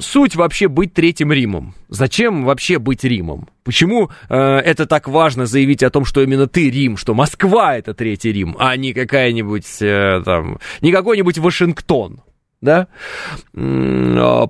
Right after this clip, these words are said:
потому что это, э, право наследования истории всей. То есть, вот, может быть, это немножко смешно звучит для нас сейчас, но это, но это так. То есть, вот представьте себе,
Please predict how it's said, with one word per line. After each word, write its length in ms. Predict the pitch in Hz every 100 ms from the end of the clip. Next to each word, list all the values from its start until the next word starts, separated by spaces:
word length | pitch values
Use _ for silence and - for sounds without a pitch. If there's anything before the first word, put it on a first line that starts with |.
| -
потому 500 | 156 160 147 151 220
что 300 | - 233 -
это, 1300 | 170 185 - 185 180 165 147 131 131 123 120 117 110 107
э, 20 |
право 300 | 165 180 208
наследования 760 | 170 156 151 147 147 156 151 156
истории 760 | 160 - - 165 143 98 90 -
всей. 400 | - - - _ _ _ _ _ _ _ _ _ _ _ -
То 80 | 120
есть, 160 | - - -
вот, 180 | 147 160
может 300 | 208 202 185
быть, 180 | 202
это 220 | 202 196 190
немножко 420 | 196 196 - 175
смешно 500 | - 180 - 190 156
звучит 500 | 123 147 - 277 -
для 300 | 135 127 143
нас 200 | 139 123
сейчас, 380 | - - 117 -
но 140 | 143
это, 180 | 160 - -
но 140 | 156
это 140 | 170
так. 240 | 175 135 - - -
То 40 |
есть, 100 | 127
вот 120 | 143
представьте 520 | 170 175 - 165 - 131
себе, 460 | 143 131 233 285